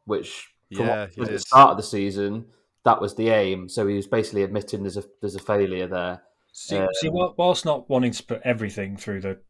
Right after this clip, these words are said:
Speaker 3: K R lens, I latched onto the fact he said, "We'll go game by game," which
Speaker 2: I didn't
Speaker 3: basically
Speaker 2: notice that.
Speaker 3: which basically said to me, "Well,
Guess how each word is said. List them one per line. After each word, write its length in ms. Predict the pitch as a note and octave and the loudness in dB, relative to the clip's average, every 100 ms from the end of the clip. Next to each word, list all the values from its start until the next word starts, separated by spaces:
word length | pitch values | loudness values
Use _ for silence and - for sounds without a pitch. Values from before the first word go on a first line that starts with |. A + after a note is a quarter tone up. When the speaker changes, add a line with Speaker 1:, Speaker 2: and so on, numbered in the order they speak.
| _ - | _ -18
Speaker 3:
K 200 | - A2 | -6 -2
R 160 | G2+ G2 | -2 -2
lens, 520 | G#2 G2 F#2+ F2 - _ _ _ _ | -4 -4 -8 -12 -16 _ _ _ _
I 160 | B2 C3+ | 0 4
latched 280 | A#2+ A#2+ B2 | 4 0 -2
onto 160 | G#2+ | -2
the 120 | G#2 | -4
fact 260 | G2+ G#2+ - | -4 -4 -4
he 80 | G#2 | -8
said, 380 | - G#2+ G2+ - _ _ _ _ _ _ | 0 0 0 -4 _ _ _ _ _ _
"We'll 120 | A#2+ | -6
go 220 | G#2 A#2 G#2+ | -2 0 2
game 300 | A#2 G#2+ G#2 | 2 2 2
by 180 | G#2 G#2 | 2 2
game," 400 | A2 A2 C3+ - _ _ _ _ _ _ _ _ _ _ _ _ _ _ _ _ | 0 0 -2 -8 _ _ _ _ _ _ _ _ _ _ _ _ _ _ _ _
which 500 | B2+ - - - - _ _ _ _ _ _ _ _ | -4 -4 -6 -10 -10 _ _ _ _ _ _ _ _
Speaker 2:
I 60 | A2+ | -2
didn't 160 | B2 B2 | 0 2
Speaker 3:
basically 160 | A2 | 0
Speaker 2:
notice 200 | G#2+ F#2 | -2 -6
that. 200 | F2+ F2+ - | -10 -10 -8
Speaker 3:
which 220 | C3 - | -10 2
basically 280 | C3 A#2+ A#2 | 4 4 2
said 200 | A#2+ A2 | 0 0
to 80 | |
me, 320 | G#2 G#2+ G#2+ G#2 _ _ _ _ _ _ | -2 -2 -2 -8 _ _ _ _ _ _
"Well, 300 | A#2+ G2+ | -2 -2